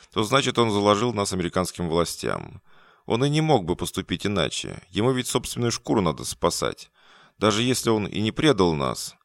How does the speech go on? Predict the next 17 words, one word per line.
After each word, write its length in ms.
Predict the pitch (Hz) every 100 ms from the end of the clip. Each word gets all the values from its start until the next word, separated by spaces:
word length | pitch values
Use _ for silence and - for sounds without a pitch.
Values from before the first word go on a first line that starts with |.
| _ _
его 160 | 101 123
всё 160 | -
равно 180 | 110 117
придётся 360 | - 92 95 92
обезвредить. 680 | 90 82 82 58 50 - - _
Он 180 | - 107
слишком 420 | 113 110 117 -
много 320 | 95 87 90 90
знает, 480 | 78 69 50 - _
и 80 | 90
он 120 | 101
тебя 240 | 90 92
видел. 400 | 85 73 50 50 - -
Он 100 | 92
может 260 | 110 101
тебя 220 | - 95 95
опознать». 680 | - 90 80 60 - -